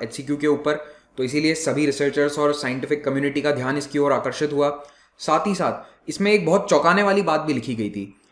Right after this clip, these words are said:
इसमें ये लिखा था कि ठीक करना तो दूर, जिन पेशेंट्स ने एचसीक्यू लिया था, जो पन्द्रह हजार पेशेंट्स जिन्हें एचसीक्यू दिया गया, उनमें मोर्टेलिटी रेट ज़्यादा पाई गई, यानी कि एचसीक्यू शायद नुकसान भी कर रहा हो।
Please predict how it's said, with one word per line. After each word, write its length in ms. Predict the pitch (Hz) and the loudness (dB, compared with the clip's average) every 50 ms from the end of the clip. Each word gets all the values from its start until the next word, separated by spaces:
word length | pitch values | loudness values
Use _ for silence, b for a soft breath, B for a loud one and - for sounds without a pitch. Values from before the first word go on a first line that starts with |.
| b b | b b
इसमें 240 | 139 - - 208 220 | -8 -4 -2 2 4
ये 80 | 220 | 4
लिखा 240 | 220 190 - 180 175 | 4 4 2 2 0
था 160 | 170 185 196 | 2 2 2
कि 320 | 208 202 220 226 214 226 - | 2 2 0 -2 -2 -4 -4
ठीक 240 | - 175 185 - - | -4 -4 -4 0 0
करना 240 | 202 185 175 185 185 | 0 0 2 0 0
तो 120 | 180 190 | 0 0
दूर, 460 | 180 151 165 202 226 233 - - - _ _ - | 2 2 2 0 0 -2 -6 -14 -20 _ _ -14
जिन 320 | 117 113 113 156 185 202 | -12 -4 0 2 2 2
पेशेंट्स 420 | 185 180 160 - 180 185 185 185 196 | 2 2 0 2 0 -2 -2 -2 -2
ने 120 | 202 190 | -2 -2
एचसीक्यू 340 | 170 - - 185 180 196 196 | -2 -2 -4 -4 -2 0 0
लिया 260 | 170 139 143 160 165 | 2 4 4 4 4
था, 160 | - 151 120 | 2 0 -2
जो 140 | 101 117 127 | -2 -4 -2
पन्द्रह 260 | 117 135 139 143 156 | -4 -2 0 2 2
हजार 180 | 151 143 156 156 | 2 2 2 0
पेशेंट्स 380 | 147 147 135 - 160 160 151 | 0 -2 -4 -4 -4 -8 -6
जिन्हें 180 | 143 147 151 151 | -4 -4 -4 -4
एचसीक्यू 320 | 143 147 - 156 143 160 | -4 -4 -8 -6 -4 -4
दिया 220 | 156 143 135 143 147 | -2 0 0 0 2
गया, 140 | 156 175 185 | 2 0 0
उनमें 280 | 160 139 143 165 185 | 0 0 -2 -2 -2
मोर्टेलिटी 560 | 180 147 123 123 123 139 143 151 170 165 190 | 0 0 0 0 2 2 0 0 0 -2 -2
रेट 440 | 180 160 170 214 - - - - - _ | -2 0 0 0 -2 -4 -12 -18 -20 _
ज़्यादा 360 | 113 107 107 131 139 160 185 185 | -18 -8 0 4 4 6 6 4
पाई 220 | 170 156 123 117 | 4 2 2 2
गई, 180 | 110 104 98 95 B B B B _ | 0 -2 -4 -4 B B B B _
यानी 180 | 113 127 147 160 | -4 -4 -4 0
कि 100 | 160 185 | 2 2
एचसीक्यू 380 | 160 - - - 170 170 196 | 2 2 0 -6 -4 -2 -2
शायद 480 | 190 - - 165 147 170 208 190 135 107 B B B B B - | -2 -2 -2 -2 0 2 2 2 0 -2 B B B B B -8
नुकसान 480 | 110 113 123 120 - - 147 156 170 170 | -4 -4 -4 -4 -2 0 0 2 2 0
भी 60 | 156 | 0
कर 140 | 147 - 113 | 0 -2 -2
रहा 140 | 104 110 104 | 0 -2 -2
हो। 240 | 98 92 95 B | -2 -2 -6 B